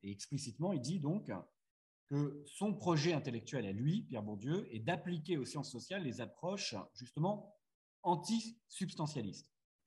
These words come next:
Là, il fait référence au livre, donc, Substance et fonction de Cassirer. Ce qu'il appelle donc un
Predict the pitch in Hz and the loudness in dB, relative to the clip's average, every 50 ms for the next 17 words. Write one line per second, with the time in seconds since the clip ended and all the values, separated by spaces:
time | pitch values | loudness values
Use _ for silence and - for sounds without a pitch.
0 | _ _ _ _ _ _ _ 104 113 107 - 113 104 98 - 117 113 120 113 - | _ _ _ _ _ _ _ -4 -4 -4 -4 -6 -8 -8 -6 -4 -4 -4 -6 -6
1 | 104 101 107 120 110 92 92 104 107 101 - 113 104 - - 123 - - 98 - | -6 -4 -4 -4 -4 -4 -6 -6 -6 -6 -8 -12 -12 -10 -8 -10 -8 -10 -8 -6
2 | 107 101 - - 233 214 135 104 - 101 - - 104 104 131 175 202 156 147 - | -6 -6 -4 -4 -4 -4 -4 -4 -6 -8 -8 -6 -4 -4 -2 -2 -4 -4 -8 -10
3 | _ _ _ _ _ _ _ _ _ _ _ _ _ _ - - - 214 - 95 | _ _ _ _ _ _ _ _ _ _ _ _ _ _ -20 -10 -6 -6 -4 -2
4 | - 131 120 113 110 120 127 123 - 104 87 90 | 0 -2 0 0 0 2 2 0 0 -2 -4 -6